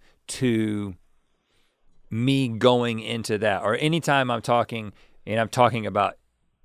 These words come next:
a generation in, in general, if I'm saying something about millennials, or if I'm saying something about Generation Z, she's like, "Oh, don't become that guy.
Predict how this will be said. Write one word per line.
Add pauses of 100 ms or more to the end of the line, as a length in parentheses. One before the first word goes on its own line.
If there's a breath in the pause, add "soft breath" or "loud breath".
(280)
a
generation
in, (160)
in
general,
if
I'm
saying
something
about (180 soft breath)
millennials,
or
if
I'm
saying
something
about (240 loud breath)
Generation
Z, (240 loud breath)
she's
like,
"Oh,
don't
become
that
guy.